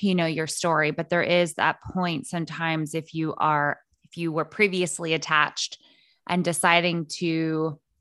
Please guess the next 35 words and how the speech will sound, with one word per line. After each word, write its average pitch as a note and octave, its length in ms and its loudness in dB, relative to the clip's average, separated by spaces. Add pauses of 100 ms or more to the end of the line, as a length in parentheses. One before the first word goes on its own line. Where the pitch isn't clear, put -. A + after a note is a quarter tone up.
(200)
move E3+ 420 0
forward D#3+ 520 0
in D3+ 100 -6
a D3+ 80 -2
different D3+ 420 -4
way, D#3+ 580 4 (400)
um, D3+ 540 2 (680)
it F#3+ 200 0
does F#3 300 2
cause F3 280 0
a E3 60 -2
lot D3+ 180 0
of D3 140 -2
financial D#3 640 -4
strain D3 600 -4
and D3+ 220 -6
struggle D3 680 0
and D3 160 -2
trauma C#3 560 -2
and C#3+ 400 -6
sometimes D#3 680 -6
debt. - 460 0 (500)
And F#3 260 4
so F3+ 640 6
I'd F#3 160 -2
love G3 200 0
to C#4+ 160 -2
know F#3 460 2
a - 60 -2
little E3+ 160 0
bit F#3 160 0
more E3 180 0
about D#3 300 0
your D3+ 300 0
experience F3 1200 -4